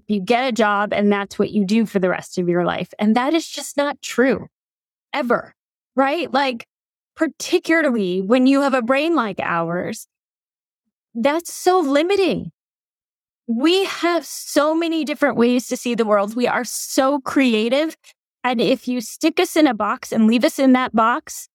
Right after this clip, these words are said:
we are never gonna meet our greatest potential.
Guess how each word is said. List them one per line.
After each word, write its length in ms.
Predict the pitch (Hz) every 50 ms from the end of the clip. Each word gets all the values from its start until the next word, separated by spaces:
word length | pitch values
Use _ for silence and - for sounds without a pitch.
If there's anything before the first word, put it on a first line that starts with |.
| _ _ _ _ -
we 140 | 247 285 294
are 80 | 277
never 540 | 269 254 233 226 240 233 247 240 254 254 254
gonna 200 | 214 220 208 202
meet 300 | 196 190 196 190 180 - - -
our 160 | 196 196 185
greatest 640 | 170 - - 190 185 180 190 190 - - - - - _ _ _ _ _ _ _
potential. 640 | - 202 - - 196 185 - - - - - -